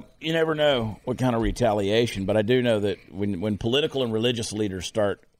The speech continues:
getting themselves out of the public eye, something's going down 'cause they're always the first ones to be warned. And, uh, we're starting to see some of that stuff. They put, what, an eighty million dollar bounty on Trump's head? Is that,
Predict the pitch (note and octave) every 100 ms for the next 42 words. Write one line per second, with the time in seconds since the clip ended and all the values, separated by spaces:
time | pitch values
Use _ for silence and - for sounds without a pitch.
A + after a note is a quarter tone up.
0 | G2+ F#2+ A2+ G#2+ G#2+ A2 G#2 G2 G#2 F2+
1 | E2+ G#2+ G2 G2+ G2+ G2+ - F#2+ G2 F2
2 | G2+ F#2+ F2+ G2 G2+ F#2+ G2 F#2+ G2 F#2
3 | E2 G2+ F#2+ F#2+ F#2 F2 F2 F#2 F2 G2+
4 | A2+ A#2 - _ _ _ _ _ - G2+
5 | G2+ G2+ G2 F#2+ F2+ F2 E2 A#2 D2+ D#2+
6 | - G2+ G2 F#2 _ _ _ - - G#2+
7 | G#2 - - - G#3 - - - - -
8 | B2 D#3+ B2+ C3+ B2 - C#3+ F#3+ F3+ F3+
9 | F3 E3+ D#3+ D#3 D#3+ D#3 D#3 C3 D#3 E3
10 | D#3+ D#3+ D#3 D3+ D#3+ E3 - D3 D#3 D#3+
11 | D#3 A#2+ C3+